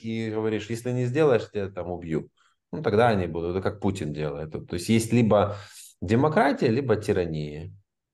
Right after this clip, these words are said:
То есть демократии мы убеждаем, мы соблазняем, мы влияем. А ти-, а тираны, кстати, мно-, многие предприниматели, они именно вот такие тираны. Но это не работает уже.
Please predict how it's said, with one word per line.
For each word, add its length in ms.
То 60
есть 120
демократии 800
мы 180
убеждаем, 840
мы 160
соблазняем, 1040
мы 180
влияем. 840
А 160
ти-, 160
а 100
тираны, 640
кстати, 240
мно-, 240
многие 340
предприниматели, 800
они 500
именно 340
вот 140
такие 300
тираны. 500
Но 180
это 140
не 120
работает 460
уже. 220